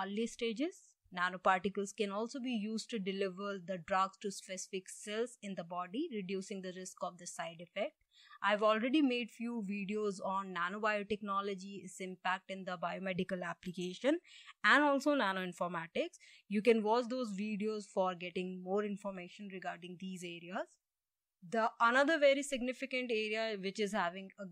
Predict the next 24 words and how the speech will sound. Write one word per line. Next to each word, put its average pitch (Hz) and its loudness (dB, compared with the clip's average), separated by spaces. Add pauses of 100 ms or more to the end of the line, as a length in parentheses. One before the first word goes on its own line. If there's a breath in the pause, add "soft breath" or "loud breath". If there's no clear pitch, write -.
great 226 6
impact 233 0
in 208 -2
multiple 202 2
areas 190 2 (180)
is 190 -8
your 190 -2
microbiome 180 -4
research, 185 -4
which 185 -6
is 190 -2 (100)
playing 196 -6
a 180 -12
crucial 247 0
role 214 0
in 196 -4
biotechnology. 160 -6 (640)
The 220 6
microbiomes 294 4
refer 190 0
to 247 -4
the 233 -2
community 208 -2
of 214 -4